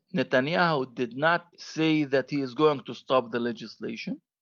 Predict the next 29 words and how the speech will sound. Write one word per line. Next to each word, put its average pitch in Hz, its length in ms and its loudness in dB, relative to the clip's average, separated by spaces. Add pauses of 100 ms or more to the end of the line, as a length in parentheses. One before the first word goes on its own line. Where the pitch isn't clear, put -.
(240)
He 156 100 0
said 160 280 2
that 131 120 2
he's 127 160 -4
going 165 340 2
to 139 80 -4
postpone 226 760 2
the 156 80 4
legislation 139 800 -8 (480)
for 139 140 6
a 131 100 6
very 208 380 2
short 170 420 -8
time 131 440 -10
and 143 160 -6
try 196 260 0
to 196 140 -8
get 185 200 -4
into 175 220 -10
dialogue 175 400 2
with 143 180 -6
the 135 120 -6
other 127 260 -2
side. 110 240 -18 (240)
But 117 200 -2 (120)
both 214 240 4
sides 175 400 -2
are 131 180 -8
very 151 320 -4